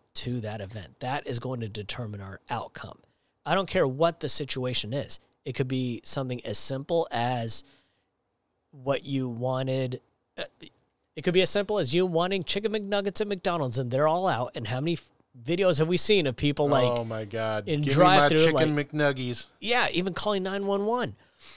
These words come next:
Speaker 2: Ugh.
Speaker 1: Or as serious as
Speaker 2: Karen.
Speaker 1: <laughs> or even as serious as death. You know?
Speaker 2: Yeah.
Speaker 1: Both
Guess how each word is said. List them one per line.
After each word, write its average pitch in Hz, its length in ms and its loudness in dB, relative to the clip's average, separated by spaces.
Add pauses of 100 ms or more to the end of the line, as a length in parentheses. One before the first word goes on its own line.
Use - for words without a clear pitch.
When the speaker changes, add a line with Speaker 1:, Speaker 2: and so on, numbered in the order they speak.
(480)
Speaker 2:
Ugh. 120 240 -4 (380)
Speaker 1:
Or 180 380 8 (160)
as 147 140 2
serious 160 400 2
as 359 140 6
Speaker 2:
Karen. 302 460 2 (560)
Speaker 1:
<laughs> - 680 -20
or 180 180 6
even 180 240 2
as 160 100 2
serious 147 420 0
as 127 240 -4
death. - 420 -8 (1080)
You 127 100 -4
know? 123 260 0
Speaker 2:
Yeah. 139 220 0 (1900)
Speaker 1:
Both 180 380 6